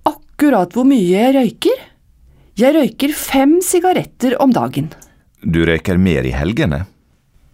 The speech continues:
Speaker 1: Ja, kanskje, men ikke så mye.
Speaker 2: Men hvis vi slutter begge to, så kan vi hjelpe hverandre. Da blir det ikke så vanskelig.
Speaker 1: Det er sant. Vet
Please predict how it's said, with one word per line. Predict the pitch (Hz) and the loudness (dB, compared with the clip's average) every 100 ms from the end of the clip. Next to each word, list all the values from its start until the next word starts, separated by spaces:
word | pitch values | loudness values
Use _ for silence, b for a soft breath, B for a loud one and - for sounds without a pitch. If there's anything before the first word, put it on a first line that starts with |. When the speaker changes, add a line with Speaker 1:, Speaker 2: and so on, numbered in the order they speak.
| _ _ _ - | _ _ _ -10
Speaker 1:
Ja, | - - 110 - _ - | -6 -4 -6 -10 _ -4
kanskje, | 247 202 139 - 208 220 233 - _ _ _ _ - | -2 -2 -4 -4 -2 -4 -6 -10 _ _ _ _ -6
men | 180 | -2
ikke | 180 175 - | -2 -4 -2
så | 208 | 0
mye. | 370 440 147 202 523 b b b b b b b _ _ _ _ - | 0 0 -2 -2 -2 b b b b b b b _ _ _ _ -2
Speaker 2:
Men | 110 135 | 0 0
hvis | 160 120 | -2 -4
vi | 107 | -2
slutter | 139 135 107 104 | -2 -2 -2 -2
begge | 135 131 | -2 -4
to, | - 190 220 - - _ _ _ _ - | -2 0 0 -2 -8 _ _ _ _ -6
så | - - | -6 -2
kan | 113 | -2
vi | 98 71 | -2 -2
hjelpe | 82 113 - 151 | -2 -4 -4 -6
hverandre. | 73 67 76 80 156 143 _ _ _ _ _ _ - | -4 -2 -2 0 -2 -4 _ _ _ _ _ _ -4
Da | 117 131 | -2 0
blir | 196 185 | 0 0
det | 98 | -2
ikke | 92 | -4
så | 95 80 | -2 -2
vanskelig. | 87 82 - 71 67 - _ _ _ _ _ _ _ _ _ - | -2 -2 -4 -6 -6 -12 _ _ _ _ _ _ _ _ _ -6
Speaker 1:
Det | 151 | -2
er | 254 - | -2 -4
sant. | - 185 233 - _ - - _ _ _ _ _ _ _ B B B B | -6 -6 -8 -14 _ -20 -20 _ _ _ _ _ _ _ B B B B
Vet | 151 175 | -4 -4